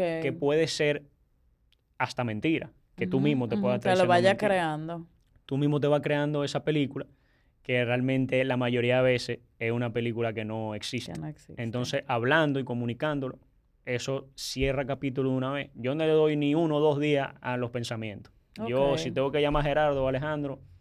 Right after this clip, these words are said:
Speaker 1: viejo, vamos sentando a tomar un café mañana
Speaker 2: Y ahí
Speaker 1: porque
Speaker 2: va.
Speaker 1: y ahí planteamos todo,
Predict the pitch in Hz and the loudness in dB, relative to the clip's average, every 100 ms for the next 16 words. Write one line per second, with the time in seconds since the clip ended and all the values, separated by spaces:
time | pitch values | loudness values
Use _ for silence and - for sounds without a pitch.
0 | - - - 131 131 120 131 135 143 143 | -20 -20 -6 0 2 2 0 -2 -2 -2
1 | 139 139 139 156 135 - 139 135 151 143 | -2 -2 0 -2 -4 -4 -2 0 0 0
2 | 135 165 143 120 147 143 - - - - | 0 0 0 0 0 -4 -12 -20 -20 -20
3 | - - - 117 120 135 135 139 139 170 | -20 -8 0 4 4 4 2 2 2 2
4 | 165 151 - | 2 2 -4